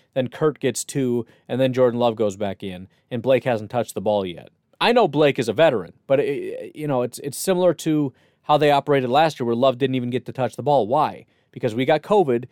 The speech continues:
and we don't have a lot of opportunities, and we gotta get the guys that are actually gonna be playing the time to get ready to play.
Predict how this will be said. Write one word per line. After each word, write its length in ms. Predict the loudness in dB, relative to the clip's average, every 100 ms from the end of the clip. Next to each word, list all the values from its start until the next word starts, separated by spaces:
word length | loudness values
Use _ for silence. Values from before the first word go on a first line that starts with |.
| _ -10
and 100 | -4
we 60 | 0
don't 100 | 2
have 100 | 2
a 40 |
lot 220 | 4 2
of 80 | 2
opportunities, 680 | 0 0 -4 -2 -2 -2 -4
and 100 | -6
we 120 | 0
gotta 160 | 0 0
get 160 | -4
the 60 | 0
guys 180 | 0 2
that 80 | 2
are 60 |
actually 260 | 2 0 -8
gonna 120 | -10
be 120 | -10
playing 560 | -4 0 2 0 -4 -10 _ _
the 100 | -6
time 460 | -2 0 0 0 -4 _ _
to 300 | -4 -4 -4
get 180 | -2 0
ready 220 | 0 0
to 120 | -4 -8
play. 380 | -10 -12 -16